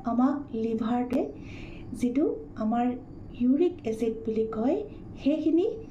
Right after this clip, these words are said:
ছেপাৰেট কৰিবলৈ মানে এনেকুৱাই বুজি থওঁ। যেতিয়া আমাৰ শৰীৰত অত্যধিক ধৰণৰ ইউৰিক এচিড উৎপন্ন হ'ব ধৰে, আমাৰ লিভাৰেও তেজৰ পৰা সেইখিনি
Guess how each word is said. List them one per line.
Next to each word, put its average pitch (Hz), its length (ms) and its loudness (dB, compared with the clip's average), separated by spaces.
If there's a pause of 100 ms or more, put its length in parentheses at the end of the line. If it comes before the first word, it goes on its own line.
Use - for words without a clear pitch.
(720)
ছেপাৰেট 277 460 4 (120)
কৰিবলৈ 220 480 4 (100)
মানে 214 160 4 (800)
এনেকুৱাই 240 340 2 (120)
বুজি 220 280 4
থওঁ। - 180 -2 (840)
যেতিয়া 302 360 4 (320)
আমাৰ 262 220 6 (160)
শৰীৰত 254 460 6 (220)
অত্যধিক 285 600 0 (120)
ধৰণৰ 226 440 0 (240)
ইউৰিক 254 340 2 (300)
এচিড 240 260 -2 (560)
উৎপন্ন 302 380 0 (120)
হ'ব 220 140 0 (160)
ধৰে, 220 220 2 (680)
আমাৰ 240 200 4 (200)
লিভাৰেও 226 500 4 (480)
তেজৰ 233 380 2 (140)
পৰা 240 200 0 (360)
সেইখিনি 262 360 4